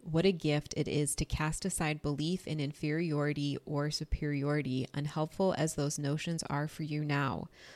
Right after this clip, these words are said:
What a gift instead to embrace your own path, irrespective of what any other may think, whether they hold it in glory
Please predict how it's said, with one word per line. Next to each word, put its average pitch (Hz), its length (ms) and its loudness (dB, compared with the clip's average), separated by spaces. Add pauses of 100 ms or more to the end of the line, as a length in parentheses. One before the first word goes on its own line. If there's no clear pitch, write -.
(140)
What 165 160 4
a 196 60 6
gift 160 540 -2
instead - 680 0
to - 140 0
embrace 147 440 0
your - 120 -2 (120)
own 160 200 0
path, 160 380 -2 (500)
irrespective 165 840 2
of 151 240 -2
what 156 280 0
any 160 280 2
other 151 280 0
may 147 180 0
think, 143 400 -2
whether 143 420 0
they 160 160 0
hold 143 360 -4
it 139 80 -4
in 151 120 -2
glory 143 480 0